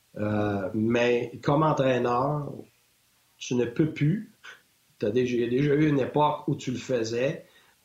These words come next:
euh, mais tu ne peux plus, toi, comme entraîneur, euh, promouvoir, euh, la violence contre la violence. C'est, c'est, c'est, c'est clair. T'as pas... Les joueurs entre eux, regarde, c'est sûr qu'il y en a qui vont décider peut-être de prendre des libertés pour vouloir montrer qu'ils sont,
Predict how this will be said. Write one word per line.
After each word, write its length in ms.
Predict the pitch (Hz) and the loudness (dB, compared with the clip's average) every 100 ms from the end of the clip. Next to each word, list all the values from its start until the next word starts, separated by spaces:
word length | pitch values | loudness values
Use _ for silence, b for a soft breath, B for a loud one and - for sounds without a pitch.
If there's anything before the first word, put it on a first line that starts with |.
| - | -10
euh, 680 | 104 104 104 98 95 90 85 92 - - - | -8 -6 -6 -6 -6 -8 -10 -14 -16 -20 -14
mais 200 | 107 113 | -6 -4
tu 160 | 113 135 | -2 -2
ne 60 | |
peux 160 | - 143 | 0 0
plus, 460 | 131 175 170 160 - | 0 2 2 -2 -6
toi, 260 | - 143 | 0 2
comme 200 | 143 123 | 2 0
entraîneur, 880 | 131 131 127 120 117 117 120 127 123 B B _ _ _ _ - | 0 0 0 0 0 0 0 -2 -4 B B _ _ _ _ -4
euh, 280 | 117 110 110 - | 0 0 0 -6
promouvoir, 960 | - 170 156 131 120 123 127 127 107 - _ _ _ _ - | 0 2 4 2 2 2 2 0 -4 -10 _ _ _ _ -14
euh, 320 | 104 95 92 | -8 -4 -4
la 160 | 95 110 | -2 0
violence 460 | 117 120 120 123 120 | 0 2 2 0 -2
contre 200 | 117 107 | -2 -2
la 80 | |
violence. 520 | 104 104 101 107 104 - | 0 0 -2 -4 -6 -8
C'est, 160 | - | -8
c'est, 140 | - 98 | -8 -8
c'est, 160 | - | -8
c'est 160 | 107 107 | -6 -4
clair. 340 | 120 117 104 90 - - | -2 -2 -2 -6 -10 -6
T'as 80 | |
pas... 180 | 110 - B B - | -4 -4 B B 0
Les 160 | 127 | 0
joueurs 320 | 131 147 170 151 | 2 2 2 2
entre 300 | 139 127 123 | 2 2 2
eux, 260 | 160 147 - | 2 0 -4
regarde, 360 | 92 113 117 101 - | -6 -4 -4 -6 -10
c'est 180 | - 107 | -14 -8
sûr 240 | - 147 | -2 0
qu'il 120 | - | 0
y 20 | 123 | -2
en 60 | |
a 60 | 131 | -2
qui 100 | 123 | -2
vont 120 | 117 | -2
décider 380 | 123 120 - 135 | 0 -2 -4 -4
peut-être 200 | 127 123 | -2 -2
de 80 | 120 | -2
prendre 240 | 117 123 | -2 -2
des 60 | 113 | 0
libertés 500 | 113 117 110 - 135 | -2 -2 -2 0 0
pour 140 | 120 | 0
vouloir 220 | 123 120 | 0 0
montrer 440 | 120 120 120 120 135 | 2 2 2 2 -2
qu'ils 100 | 131 | -2
sont, 280 | - 113 | -2 -2